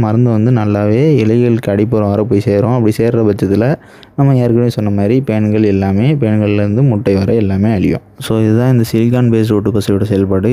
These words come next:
இது வந்து எவ்வளவு அளவு பயன்படுத்தணும்னு பார்க்கும்போது, ஒரு லிட்டர் தண்ணிக்கு பாயிண்ட் ஒன் மில்லி அப்படிங்கிற அளவுலேருந்து பாயிண்ட் டூ மில்லி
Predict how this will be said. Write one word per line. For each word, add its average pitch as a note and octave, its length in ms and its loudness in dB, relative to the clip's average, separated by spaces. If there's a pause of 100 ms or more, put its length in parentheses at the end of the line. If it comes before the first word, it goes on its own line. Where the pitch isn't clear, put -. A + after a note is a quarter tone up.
இது A2+ 140 2
வந்து A#2 200 0
எவ்வளவு A2+ 300 0
அளவு G#2+ 180 0 (100)
பயன்படுத்தணும்னு G2+ 520 0
பார்க்கும்போது, G2 400 0
ஒரு A2 140 -2
லிட்டர் G2+ 220 -4
தண்ணிக்கு G#2 380 0 (460)
பாயிண்ட் B2 420 -2
ஒன் A#2 100 2 (140)
மில்லி A2 320 2
அப்படிங்கிற G2+ 360 0
அளவுலேருந்து G2+ 500 0
பாயிண்ட் A2+ 280 -2
டூ A#2+ 80 0 (100)
மில்லி G#2+ 180 0